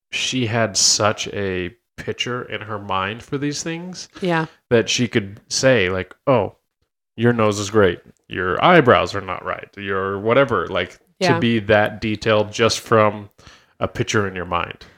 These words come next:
Speaker 2: Well, 'cause Mary Poppins was based off of her Aunt Ellie.
Speaker 1: Oh, okay.
Speaker 2: Yes. So that's one reason why she's so connected to her book, Mary Poppins,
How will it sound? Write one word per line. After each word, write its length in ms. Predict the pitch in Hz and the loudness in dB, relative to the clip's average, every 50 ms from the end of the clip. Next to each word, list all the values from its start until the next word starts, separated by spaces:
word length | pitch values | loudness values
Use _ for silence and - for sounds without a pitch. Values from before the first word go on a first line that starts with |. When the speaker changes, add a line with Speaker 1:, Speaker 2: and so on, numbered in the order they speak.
| _ _ _ | _ _ _
Speaker 2:
Well, 220 | 208 185 175 175 | 6 6 6 6
'cause 340 | - 185 185 180 170 175 180 | 6 4 4 4 4 2 2
Mary 220 | 175 170 165 160 | 4 4 4 4
Poppins 400 | 165 - 180 175 170 175 165 160 | 4 6 6 6 6 4 2 2
was 100 | 160 151 | 0 0
based 240 | 151 156 151 - - | 2 0 0 2 2
off 160 | 151 147 - | 0 0 0
of 140 | 151 147 - | -2 -6 -4
her 200 | - 143 - - | -4 -4 -4 -4
Aunt 240 | 156 147 147 156 - - | -4 -4 -4 -6 -4 -2
Ellie. 340 | - - - - - - _ _ _ _ _ _ _ _ _ - | -2 -2 -2 -2 -6 -10 _ _ _ _ _ _ _ _ _ -12
Speaker 1:
Oh, 1200 | - 101 104 104 107 110 113 113 113 113 113 113 113 110 110 110 107 107 104 104 101 98 98 92 - 92 | -10 -8 -8 -8 -6 -6 -6 -6 -4 -4 -4 -4 -6 -6 -6 -6 -6 -6 -8 -8 -8 -8 -10 -10 -10 -10
okay. 300 | 98 - - 104 - - - _ _ | -10 -10 -10 -12 -12 -12 -16 _ _
Speaker 2:
Yes. 420 | - 151 139 - - - - - - _ _ _ _ _ _ _ | -6 -6 -4 -4 -6 -10 -12 -14 -14 _ _ _ _ _ _ _
So 120 | _ - 185 | _ 2 2
that's 120 | 185 - | 4 4
one 140 | 202 190 185 | 2 4 4
reason 300 | 170 170 160 170 170 165 | 4 4 4 2 4 4
why 120 | 165 156 | 4 4
she's 280 | 156 - - 165 151 - | 4 2 -2 -2 -2 -2
so 200 | - - 147 143 | 2 2 2 2
connected 520 | - - 151 147 135 147 - - 190 185 - | 2 -2 -2 -2 -2 -2 0 -2 -2 -2 0
to 140 | - 220 | 0 2
her 100 | 214 214 | 2 2
book, 220 | 214 - 220 214 220 | 4 2 2 2 2
Mary 180 | 220 214 214 214 | 0 0 0 2
Poppins, 600 | 214 220 208 208 220 220 220 220 220 - - | 4 4 4 4 4 0 0 0 -4 -8 -12